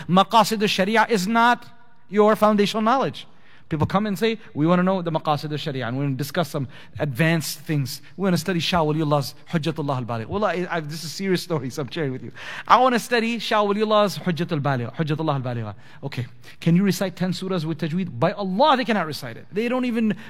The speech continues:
know Surah Fatiha with tajweed. You wanna have a discussion on Hujjatullah? This is all sh-, Nurani waswasa. And this all make you feel good. "Oh, I'm becoming very intellectual, Islamically philosophical. I love these discussions. Let's go, I go to a coffee shop,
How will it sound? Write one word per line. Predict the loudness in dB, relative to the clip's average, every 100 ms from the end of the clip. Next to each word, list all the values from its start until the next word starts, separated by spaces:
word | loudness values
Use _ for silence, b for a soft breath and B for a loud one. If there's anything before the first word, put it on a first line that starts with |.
| B
know | 4 6 4 -2
Surah | -6 0
Fatiha | 4 6 6 0
with | 0
tajweed. | -4 -4 -6 -8 B
You | 0
wanna |
have | 2
a | 2
discussion | -2 -2 -4 -4
on |
Hujjatullah? | -6 -6 -4 -4 -6 -12 b b b
This | -2 -2
is |
all | -2 0 2 2 -2
sh-, | -10 -8
Nurani | 0 4 4 2
waswasa. | 0 -2 -4 -8 -8 -12 -14 b b
And | 0
this | 0 2
all | 2
make | 2 0 -2
you |
feel | -2 0 0
good. | 0 -2 -4 b
"Oh, | 0 2
I'm | 2 0
becoming | -2 -8 -4 -4 -2
very | -2 -4
intellectual, | -6 -2 -2 -2 -8 -10 b
Islamically | -6 -4 -2 -2
philosophical. | -4 -4 -4 -4 -4 -8 -12 B
I | -6
love | -2 0
these | -2 -4
discussions. | -6 -10 -8 -8 -6 -6 -8 B
Let's | -4
go, | 0 0
I |
go | -2 -6 -6
to |
a | -2
coffee | -2 -2 -4
shop, | -4 -6